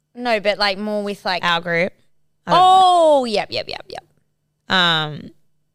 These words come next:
Speaker 2: but she is just, like, she looks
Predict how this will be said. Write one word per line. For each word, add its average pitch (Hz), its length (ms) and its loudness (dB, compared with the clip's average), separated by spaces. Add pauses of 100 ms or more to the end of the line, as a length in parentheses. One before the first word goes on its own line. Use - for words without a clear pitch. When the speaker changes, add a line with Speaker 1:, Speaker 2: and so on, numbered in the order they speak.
(280)
Speaker 2:
but 160 360 0 (320)
she 202 360 0
is 196 200 -2
just, 165 220 -2
like, 127 360 -4
she 370 300 2
looks 247 440 -4